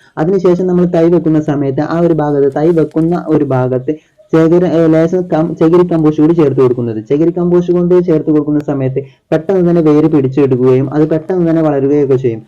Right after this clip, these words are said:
മ-, മണ്ണിൽ നേരിട്ടാണ് നമ്മൾ ചെടികൾ നടുന്നതെങ്കിൽ ആ ഒരു മണ്ണിനോട് പൊരുത്തപ്പെടാൻ ചെടികളുടെ വേരുകൾക്ക് താമസം വരും. അങ്ങനെയുള്ള സമയത്ത് നമ്മൾ ഈ ഒരു പോട്ട് മിക്സ് ഉപയോഗിച്ച് ചകിരി കമ്പോസ്റ്റ് വെച്ച്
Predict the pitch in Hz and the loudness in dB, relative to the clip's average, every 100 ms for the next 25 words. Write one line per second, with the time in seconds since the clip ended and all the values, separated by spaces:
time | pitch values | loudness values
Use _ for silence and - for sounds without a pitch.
0 | _ - - _ _ _ 156 175 208 196 | _ -6 -6 _ _ _ -2 0 0 0
1 | 190 202 208 208 196 196 180 170 180 185 | 0 -2 -2 -2 -2 -2 0 2 2 0
2 | 170 170 170 170 170 165 170 170 175 170 | 0 0 0 0 0 -2 0 0 2 0
3 | 160 160 165 170 156 151 165 156 156 151 | -2 -2 -2 0 -2 -2 -2 -2 0 -2
4 | 143 151 160 147 143 143 143 135 147 131 | -2 -2 0 0 -2 -4 -4 -4 -4 -4
5 | 131 131 117 - _ - 151 175 196 202 | -4 -4 -6 -8 _ -8 -4 -2 -2 -2
6 | 196 190 175 165 160 175 165 170 170 170 | 0 0 -2 -2 -2 -2 -2 0 0 2
7 | 175 165 165 156 156 151 160 151 147 143 | 2 2 0 0 -2 -2 -2 0 0 0
8 | 151 147 151 156 156 165 160 156 | 0 0 -2 -2 -2 -2 -4 -2